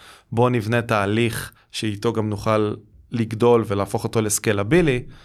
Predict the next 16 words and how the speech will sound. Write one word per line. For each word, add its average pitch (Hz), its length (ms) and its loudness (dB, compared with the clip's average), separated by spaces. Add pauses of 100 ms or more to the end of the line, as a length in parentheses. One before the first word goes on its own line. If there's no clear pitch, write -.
(880)
ונמתין 120 420 2
עם 208 100 2
זה 147 120 0
קצת, 143 380 0
ורק 123 380 0
אז 147 240 2
נתחיל 127 420 2
בעצם, 113 460 0
אה, 95 240 -2 (460)
לעשות 110 360 0
את 120 100 0
האקזקיושן 113 680 0
שלו." 104 380 -2 (580)
אני 110 120 2
חושב 117 280 2
שזה 120 340 0